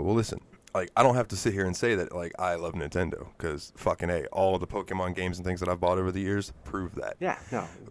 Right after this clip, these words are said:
Speaker 1: But
Speaker 2: Ninten-, Nintendo's got that longevity. They got that, that, that street cred. I'm never gonna hate Nintendo, but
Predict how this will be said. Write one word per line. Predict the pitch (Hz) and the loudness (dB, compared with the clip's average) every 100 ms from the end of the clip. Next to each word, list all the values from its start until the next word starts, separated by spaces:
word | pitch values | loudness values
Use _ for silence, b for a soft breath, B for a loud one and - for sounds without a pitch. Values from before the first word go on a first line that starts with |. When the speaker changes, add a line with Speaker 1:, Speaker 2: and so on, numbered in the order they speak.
| 107 | -6
Speaker 1:
But | 107 101 143 - | 2 4 4 -2
Speaker 2:
Ninten-, | 127 131 | -2 -2
Nintendo's | 156 156 147 | -2 -2 0
got | 127 117 | 0 2
that | 92 | 0
longevity. | 76 95 92 78 80 85 | 0 -4 -4 -6 -4 -8
They | 101 104 | -6 -6
got | 117 | -4
that, | 98 - - | -4 -6 -8
that, | 82 - | -12 -8
that | 90 - - | -8 -8 -8
street | - - 127 - | -6 -2 -2 -2
cred. | - 117 107 110 120 - _ 113 110 | 2 4 4 2 -4 -20 _ -12 -10
I'm | 107 117 | -6 -4
never | 127 117 | -2 -4
gonna | 95 85 | -4 -6
hate | 82 87 82 | -8 -10 -10
Nintendo, | 80 87 82 73 82 - _ | -14 -12 -8 -6 -8 -10 _
but | 92 82 | -10 -8